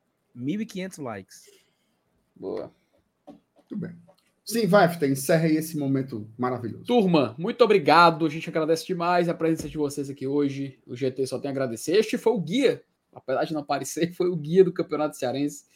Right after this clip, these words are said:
Speaker 2: muito informativo, muitas notícias, entendendo o regulamento. Luceiro vem, não vem, chega, não chega. Enfim, você vai ter agora mais uma semana cheia de produtos. Glória e tradição, diretamente pra sua casa.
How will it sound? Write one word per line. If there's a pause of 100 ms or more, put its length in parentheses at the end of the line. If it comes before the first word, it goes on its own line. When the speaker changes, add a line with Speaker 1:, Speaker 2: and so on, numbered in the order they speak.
(400)
Speaker 2:
muito
informativo,
muitas
notícias,
entendendo
o
regulamento. (220)
Luceiro
vem,
não
vem,
chega,
não
chega.
Enfim, (300)
você
vai
ter
agora (320)
mais
uma
semana
cheia
de
produtos. (340)
Glória
e
tradição, (120)
diretamente
pra
sua
casa.